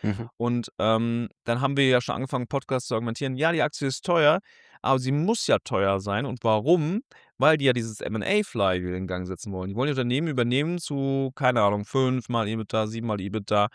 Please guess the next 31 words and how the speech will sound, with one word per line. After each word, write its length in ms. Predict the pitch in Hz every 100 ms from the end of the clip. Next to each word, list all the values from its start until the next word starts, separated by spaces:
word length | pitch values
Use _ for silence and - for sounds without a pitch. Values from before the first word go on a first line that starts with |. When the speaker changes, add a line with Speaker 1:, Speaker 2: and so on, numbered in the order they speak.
| - -
Speaker 2:
Und 200 | 120 123
dann 140 | 117
müssen 180 | 175 254
ja 140 | 165
selbst 300 | 104 107 104
bei 80 | 117
einem 160 | 110 107
höheren 300 | 117 110 110
ebitda 400 | 85 113 - 104
handeln, 220 | 104 120
sonst 180 | 127 113
kannst 240 | - 113
du 40 | 139
es 60 |
dem 140 | 127 127
Markt 240 | 110 113
ja 80 | 131
nicht 140 | 127
verkaufen. 500 | - 123 113 104 92
Und 60 | 90
dann 120 | 98
sagt 220 | 110 113
ja 80 | 135
auch 100 | 117
noch 200 | 113 110
hier 180 | 123 123
der, 320 | 117 110 107 - - - - -
der 220 | 107 104
Aktivist, 480 | - - 117 127 147
sagt 220 | 127 123
noch, 180 | 131 127